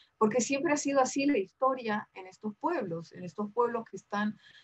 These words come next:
a más de tres mil, cuatro mil metros de altura. Es un poco la costumbre en la que ellos han vivido. Llegan, te prometen cosas y luego desaparecen, ¿no? Y bueno, la idea en este caso era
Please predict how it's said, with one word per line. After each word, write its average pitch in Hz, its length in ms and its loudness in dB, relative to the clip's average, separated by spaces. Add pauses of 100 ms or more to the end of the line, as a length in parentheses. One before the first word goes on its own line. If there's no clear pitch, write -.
(140)
a 190 100 -8
más 190 260 -4
de 202 140 2
tres 185 260 -4
mil, 220 300 0
cuatro 180 280 -4
mil 190 180 -6
metros 190 360 -6
de 175 80 -6
altura. 180 500 -4
Es 180 220 -8
un 233 120 -2
poco 302 380 2 (520)
la 202 280 -2
costumbre 214 680 -2 (520)
en 202 180 -4
la 190 180 -4
que 208 120 -2
ellos 233 300 0
han 240 140 -2
vivido. 202 560 -2
Llegan, 285 720 0
te 208 140 -4
prometen 226 560 -4
cosas 247 600 2
y - 60 -6
luego 381 260 -2
desaparecen, 165 760 -8 (140)
¿no? 214 300 -8 (1000)
Y 233 100 -4
bueno, 247 460 4
la 208 140 2
idea 233 440 2 (180)
en 196 240 -4
este 214 280 -4
caso 220 480 0
era 208 280 -2